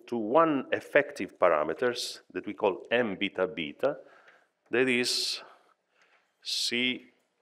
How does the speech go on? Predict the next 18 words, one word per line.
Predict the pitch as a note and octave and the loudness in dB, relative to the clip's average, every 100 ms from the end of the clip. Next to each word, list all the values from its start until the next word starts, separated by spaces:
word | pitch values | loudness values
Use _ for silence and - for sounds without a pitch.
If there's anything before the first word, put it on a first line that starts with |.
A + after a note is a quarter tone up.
| _ _ | _ _
one | - F2 G2+ G2+ - | -2 4 4 2 -6
three | - G2+ G#2 - | -2 -2 0 -6
squared, | - - F2 D#2 C2+ B1+ - - - - - - _ _ - | -8 0 4 4 4 -4 -12 -18 -16 -18 -20 -20 _ _ -16
C | - - A2 G#2 G2 | -10 -6 -4 -4 -6
one | - F2+ F2 E2+ | -2 2 2 -2
two | - G#2+ F#2 | -6 -6 -6
squared, | - - - E2+ - - - _ _ _ _ _ _ _ _ _ _ _ _ _ F#2+ | -12 -14 -4 -4 -4 -10 -18 _ _ _ _ _ _ _ _ _ _ _ _ _ -6
M | G2+ | -6
one | F2 F2+ E2+ D#2 - - | -2 0 0 -2 -12 -14
squared | - - - D#2 E2+ D#3 - - _ _ _ _ _ _ - _ _ _ _ _ | -10 -8 -2 0 0 -2 -8 -20 _ _ _ _ _ _ -20 _ _ _ _ _
plus | F#2 E2 D#2+ - - - C3+ C3+ - - | 4 4 4 0 -4 -4 -6 -10 -18 -12
C | - - F#2+ F#2+ - | -10 -6 -6 -6 -8
one | - D#2 D2 | -8 -6 -8
three | - F2 E2 | -4 -4 -2
squared, | - - - D#2+ G2 B2+ - - - _ - - _ _ _ | -8 -4 2 4 4 2 -4 -16 -20 _ -20 -20 _ _ _
sine | - - G2 F#2+ F2+ - | -10 0 2 2 0 -4
one | E2 F2 E2 | 0 0 -2
two | - E2+ D#2+ | -8 -8 -8